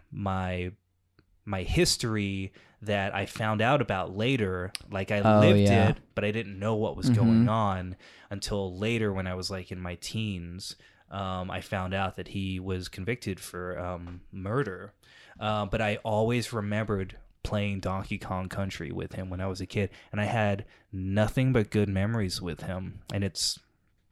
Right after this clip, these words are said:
Speaker 1: it's crazy, like, to think, to go back and think about that. And he just got released last year.
Speaker 2: Whoa.
Speaker 1: Yeah.
Speaker 2: Oh my
Speaker 1: And it was
Speaker 2: goodness.
Speaker 1: a, it was a huge story, um, in England,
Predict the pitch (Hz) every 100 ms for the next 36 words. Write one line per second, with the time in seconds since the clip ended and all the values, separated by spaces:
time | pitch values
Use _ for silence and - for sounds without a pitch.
0 | _ _ - - 117 - 107 120 95 90
1 | - - 101 - 104 104 101 - 95 101
2 | 98 98 95 92 - 104 101 92 92 -
3 | 95 92 - - 107 123 131 131 135 117
4 | 104 104 117 - 92 90 - 101 95 -
5 | - - - 110 110 185 220 101 71 101
6 | 104 92 - - 156 190 120 127 180 147
7 | 78 117 117 110 101 92 - - - 127
8 | 143 117 - - - 110 107 95 90 104
9 | - - - - - 101 95 95 98 98
10 | 104 92 82 -